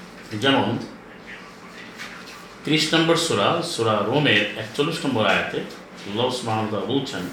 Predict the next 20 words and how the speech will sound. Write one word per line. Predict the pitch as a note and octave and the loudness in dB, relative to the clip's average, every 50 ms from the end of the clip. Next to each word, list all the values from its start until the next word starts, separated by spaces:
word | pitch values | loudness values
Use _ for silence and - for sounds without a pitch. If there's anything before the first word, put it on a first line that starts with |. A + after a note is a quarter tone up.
| - - - - - - - - - - - - | -10 -14 -16 -16 -16 -16 -16 -16 -16 -14 -8 -6
যে, | G#2+ G#2+ | -4 -2
"জহরাল | A#2 A#2+ B2 C#3 C#3+ C#3+ C3+ | 0 2 4 6 6 6 4
ফাসাদু | B2 - - A2 - D3 D3 D3 C#3+ D3 C#3 - | 2 0 -2 0 4 6 8 8 8 6 2 0
ফিল | C#3 A#2+ A#2 G#2+ G2+ | -2 -4 -2 0 2
বাররি | A#2 B2 - C3 C3 | 2 0 0 0 0
ওয়াল | B2 A#2 A2 G#2+ G2+ - | 0 2 2 0 0 2
বাহর | C#3 C#3+ - - - - - - - - - - - - - - - - - - - - - | 2 4 4 4 0 -2 -4 -6 -10 -14 -16 -16 -16 -16 -16 -16 -16 -16 -16 -16 -16 -10 -2
বিমা | - A#2+ B2 C3+ C3 B2+ - - | 0 2 4 6 6 6 4 2
কাসাবাত | B2 A2+ - D3 D3+ E3 - - - | 0 0 0 2 2 2 0 -2 -2
আইদিন | G#2 G#2 G#2 G#2 G2+ F#2 F#2 | 0 0 2 0 0 -2 -2
নাস।" | F#2 F2+ F2+ E2 E2 - - - - - - - - - - - - - - - - - - - - - - - - - - - - - - - - - F#2+ G#2 | -2 -2 -2 -4 -4 -6 -8 -8 -8 -8 -10 -12 -16 -18 -18 -18 -20 -18 -18 -18 -18 -18 -18 -18 -18 -18 -18 -18 -18 -18 -18 -18 -18 -18 -18 -16 -12 -8 -2 -2
জহরাল | A2 A#2 C3+ C#3+ D3 C#3+ C#3 C3+ - | 0 2 4 6 6 6 4 2 -2
ফাসাদু | A#2 A2 - - C#3+ C#3 C#3 C#3 C#3+ D3 C#3+ C#3+ - - | -4 -4 0 2 6 6 6 6 4 2 2 0 0 -4
ফিল | B2 A#2 A2 G2+ G2+ | -4 -4 -4 -2 2
বাররি | A2+ A#2 B2 - - C#3 C#3 C#3 C3 A#2 | 4 4 4 4 2 0 0 0 2 0
ওয়াল | G#2+ G2+ G2+ F#2+ | 0 -2 -2 -2
বাহর, | F#2 A2+ A#2 A#2 - - - - - - - - - - - - - - - - - - - - - - - - - - - G#2 | 0 0 2 2 2 -2 -4 -6 -8 -12 -16 -16 -18 -18 -18 -18 -18 -18 -18 -18 -18 -18 -18 -18 -18 -18 -18 -18 -16 -12 -4 0
জহরা | A#2+ B2+ C#3+ D3 D#3 D3+ | 4 6 8 8 8 6
প্রকাশিত | - - B2+ C3 C#3 C3 - - D3+ - D#3 | 6 4 0 -2 -2 -2 0 -2 -4 0 0
হলো | D3+ C3+ A2+ A#2 A2+ A#2 B2+ D3+ F3+ - - | 0 0 2 2 4 6 6 6 4 2 -2